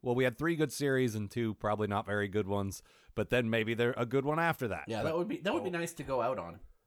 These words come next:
Speaker 1: Or it could be three good ones and three bad ones.
Speaker 2: That last for twelve years.
Speaker 1: Yep. Well, I mean, when we finish, the, right now, I think we're finished in, like, twenty nineteen.
Speaker 2: Yeah.
Speaker 1: And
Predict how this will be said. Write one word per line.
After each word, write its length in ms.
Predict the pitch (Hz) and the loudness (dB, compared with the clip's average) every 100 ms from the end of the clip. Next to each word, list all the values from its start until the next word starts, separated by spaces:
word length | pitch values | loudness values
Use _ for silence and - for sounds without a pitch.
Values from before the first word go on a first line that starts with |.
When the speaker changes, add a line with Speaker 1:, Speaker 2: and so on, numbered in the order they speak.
| _ _ - | _ _ -6
Speaker 1:
Or 360 | 123 190 117 | 0 2 2
it 240 | 131 101 - | 0 -4 -4
could 200 | 151 143 | -4 -4
be 300 | 92 110 - _ - - - - - | -6 -8 -10 _ -20 -20 -20 -20 -14
three 220 | 85 120 | -8 -2
good 200 | 127 147 | -2 0
ones 280 | 196 175 120 | -2 -2 -4
and 180 | 78 | -8
three 200 | - 156 | -8 -8
bad 220 | 139 87 - | -6 -8 -12
ones. 140 | - | -16
Speaker 2:
That 100 | 87 | -10
last 280 | 98 113 - | -4 -4 -6
for 100 | 110 | -12
twelve 360 | - 113 120 110 | -6 -2 -2 -4
years. 380 | 87 85 87 - _ _ _ _ _ - | -10 -8 -8 -10 _ _ _ _ _ -16
Speaker 1:
Yep. 300 | 73 82 - _ _ _ _ _ - | -8 -6 -8 _ _ _ _ _ -8
Well, 140 | - | -2
I 60 | 160 | 0
mean, 160 | 147 151 | 2 2
when 120 | 160 | 2
we 100 | 143 | 0
finish, 320 | 165 185 143 | -2 -2 -2
the, 100 | 143 113 | -6 -2
right 200 | 160 202 | -2 -2
now, 360 | 143 196 170 92 | -2 -2 -2 -4
I 80 | 101 | -4
think 300 | 123 123 117 | -4 -4 -6
we're 80 | |
finished 360 | 107 117 104 - | -4 -4 -6 -6
in, 100 | 101 | -6
like, 180 | 98 92 | -4 -6
twenty 240 | - 101 | -4 -4
nineteen. 640 | 95 90 85 - 135 67 117 | -2 -4 -6 -8 -10 -6 -4
Speaker 2:
Yeah. 220 | 120 101 - _ _ _ _ _ - | -2 -4 -8 _ _ _ _ _ -10
Speaker 1:
And 280 | 80 90 | -8 -8